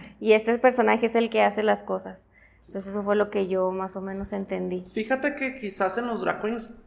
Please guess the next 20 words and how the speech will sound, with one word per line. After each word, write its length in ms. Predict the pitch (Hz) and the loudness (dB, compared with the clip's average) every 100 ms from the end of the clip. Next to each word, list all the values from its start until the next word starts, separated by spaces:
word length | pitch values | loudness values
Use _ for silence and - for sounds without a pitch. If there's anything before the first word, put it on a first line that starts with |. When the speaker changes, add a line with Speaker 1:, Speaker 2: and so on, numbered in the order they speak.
| - | -14
Speaker 2:
pienso 500 | - 165 160 185 190 185 | -4 -2 -2 -4 -6 -2
yo, 360 | 156 156 - - | 0 0 -4 -14
en 180 | 117 120 | -18 -18
mi 60 | |
pun-, 260 | 117 120 123 - | -14 -14 -14 -16
opinión 340 | 127 127 123 127 | -16 -10 -10 -10
personal, 600 | - - 147 123 123 - - | -12 -10 -6 -4 -6 -8 -4
es 720 | 156 147 - - - - - | -4 -2 -6 -8 -10 -12 -12
el 280 | - 139 139 | -6 -2 2
alter 400 | 135 139 - 151 | 2 2 0 0
ego 200 | 151 185 | 2 0
que 80 | 226 | -2
menci-, 340 | 214 196 196 196 | -4 -4 -8 -6
mencionas 520 | 151 151 151 151 170 | -4 -4 -6 -8 -8
tú, 180 | 196 190 - - - | -8 -10 -14 -20 -4
es 240 | 165 165 | -2 -2
el 140 | 185 - | -4 -4
que 100 | 185 | -4
les 300 | 170 156 | -4 -4
da 100 | 147 | -4